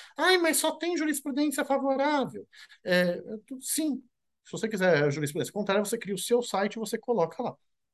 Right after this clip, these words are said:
Mas eu falei ao longo da live, né, os autores que falam do tema. No livro, ó, vou falar aqui, ó. Onde está aqui?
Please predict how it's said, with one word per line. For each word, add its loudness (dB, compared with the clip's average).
Mas -4
eu -14
falei 2
ao 2
longo -6
da 2
live, 2
né, 2
os -2
autores 2
que -4
falam 8
do -2
tema. 0
No 8
livro, 2
ó, 2
vou 0
falar 6
aqui, -2
ó. -16
Onde -4
está -12
aqui? -10